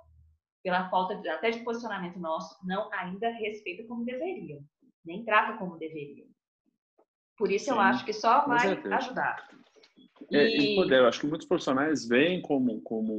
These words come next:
Speaker 2: um, um empecilho, mas realmente não é. É lógico que tem que se atualizar, mas, é, às vezes a gente espera que a norma, ela contemple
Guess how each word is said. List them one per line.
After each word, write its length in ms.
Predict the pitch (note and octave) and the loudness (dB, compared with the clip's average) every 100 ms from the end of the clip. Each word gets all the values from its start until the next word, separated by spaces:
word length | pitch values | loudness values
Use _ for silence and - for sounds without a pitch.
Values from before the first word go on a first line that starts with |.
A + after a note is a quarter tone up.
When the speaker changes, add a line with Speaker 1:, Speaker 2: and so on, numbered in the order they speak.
| G2+ G2 - | -4 -4 -6
Speaker 2:
um, 240 | A#2 A2 A2+ | -6 -6 -6
um 40 | |
empecilho, 460 | G#2+ G#2+ - D3+ D3+ | -4 -6 -4 -6 -6
mas 320 | D3+ C#3+ - | -6 -8 -12
realmente 500 | C3+ E3 F#3 D#3+ - | -8 -8 -8 -12 -12
não 160 | F#3+ | -6
é. 80 | C3+ | 0
É 60 | F#2 | 2
lógico 340 | D#3+ G3 - D#3+ | 2 0 -6 -6
que 160 | C#3 B2+ | -6 -4
tem 140 | C3+ | -6
que 260 | - A2 F#2+ | -6 -10 -10
se 140 | - | -12
atualizar, 320 | - A2+ C#3+ | -6 -2 -2
mas, 220 | D#3 D3 - - _ | -2 -6 -10 -20 _
é, 220 | B2 A#2+ - | -2 0 0
às 160 | - C3 | 0 0
vezes 140 | F#3 | 0
a 40 | F3+ | 0
gente 200 | E3+ - | -4 -4
espera 460 | B2 - C3+ D3+ C#3 | -4 -2 0 0 -2
que 160 | - | 0
a 60 | G2+ | -2
norma, 440 | G#2+ C3+ A#2+ G2 - _ - | 0 -2 -2 -6 -8 _ -6
ela 560 | A2+ B2 C3+ C#3+ C3+ - _ - | 2 6 6 6 4 0 _ -2
contemple 800 | B2 A2+ - C3 C#3+ - G#2 | 0 0 0 4 4 2 -2